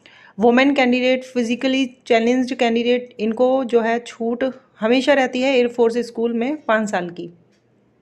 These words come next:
और जो पहले से ही पढ़ा रहे हैं तो उनको तो और भी ज़्यादा जो है यहाँ पर आयु सीमा में छूट दी जाती है। जो भी इंटरेस्टेड कैंडिडेट होंगे, may submit their resume,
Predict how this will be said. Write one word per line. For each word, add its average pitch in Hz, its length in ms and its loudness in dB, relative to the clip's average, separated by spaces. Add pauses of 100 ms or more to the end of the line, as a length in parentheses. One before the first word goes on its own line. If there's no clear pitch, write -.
(1000)
और 214 60 4
जो 233 140 4
पहले 247 260 2
से 269 100 0
ही 262 120 2
पढ़ा 233 260 0
रहे 233 240 -2
हैं 233 320 -6 (400)
तो 208 60 -2
उनको 214 280 0
तो 233 220 2
और 208 280 0
भी 240 140 -2
ज़्यादा 220 300 2
जो 214 140 -2
है 214 140 -4
यहाँ 196 180 -6 (100)
पर 233 180 0
आयु 202 280 -6
सीमा 202 260 -4
में 190 140 -10
छूट 202 300 -10 (220)
दी 214 180 -2
जाती 180 340 -4
है। 180 160 -16 (1900)
जो 254 160 4
भी 311 100 4
इंटरेस्टेड 269 440 0
कैंडिडेट 254 460 0
होंगे, 247 320 -2 (680)
may 220 320 2
submit 226 420 0
their 247 300 0
resume, 208 440 0